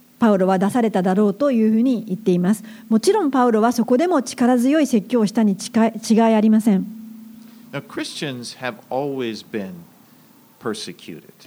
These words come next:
Speaker 2: in this, around the world.
Speaker 1: クリスチャンというのは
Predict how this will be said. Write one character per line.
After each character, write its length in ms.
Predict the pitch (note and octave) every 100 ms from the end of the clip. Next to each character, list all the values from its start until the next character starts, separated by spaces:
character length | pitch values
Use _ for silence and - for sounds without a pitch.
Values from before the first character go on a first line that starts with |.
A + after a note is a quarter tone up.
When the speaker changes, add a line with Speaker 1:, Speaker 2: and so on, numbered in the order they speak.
| -
Speaker 2:
in 140 | G#2 F#2
this, 280 | E2 - - - - - -
around 380 | G2 F#2+ E2 E2+
the 60 | -
world. 220 | G1+ - - - - _ _
Speaker 1:
ク 80 | -
リ 140 | F4
ス 60 | C5+
チ 100 | C5
ャ 60 | G#4
ン 20 |
と 60 | C4+
い 80 |
う 40 | G#3+
の 160 | F#3+ G3
は 260 | A#3 F#3